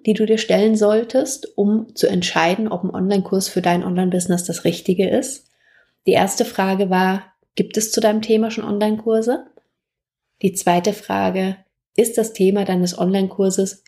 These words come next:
wichtig für deine Kunden? Die dritte Frage, erreichst du deine idealen Kunden mit einem Online-Kurs?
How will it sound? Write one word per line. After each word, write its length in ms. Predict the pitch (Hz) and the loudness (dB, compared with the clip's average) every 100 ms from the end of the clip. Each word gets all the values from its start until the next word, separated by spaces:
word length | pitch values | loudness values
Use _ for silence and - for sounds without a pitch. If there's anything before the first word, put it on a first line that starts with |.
| _ | _
wichtig 600 | 180 175 - 220 233 - | 0 0 -2 -2 -2 -8
für 140 | - 226 | -4 0
deine 280 | 220 214 226 | 2 2 0
Kunden? 460 | - 233 262 277 - _ _ _ _ _ _ _ _ _ _ | -2 -2 -4 -8 -10 _ _ _ _ _ _ _ _ _ _
Die 60 | 196 | -2
dritte 320 | 185 175 202 | 2 2 2
Frage, 760 | 196 - 180 185 180 214 254 - _ _ - | -4 -2 0 0 0 -2 -4 -12 _ _ -2
erreichst 580 | 175 180 277 - - | 2 2 2 -4 -2
du 180 | 180 170 - | -2 -2 0
deine 240 | 170 165 | 0 0
idealen 480 | - 170 165 160 165 | 0 0 0 -2 -2
Kunden 360 | - 175 165 | 0 0 0
mit 120 | 165 160 | -6 -4
einem 160 | 165 | -6
Online-Kurs? 1000 | 160 165 170 165 - 175 208 262 - _ | -6 -4 -2 -4 0 0 0 -2 -14 _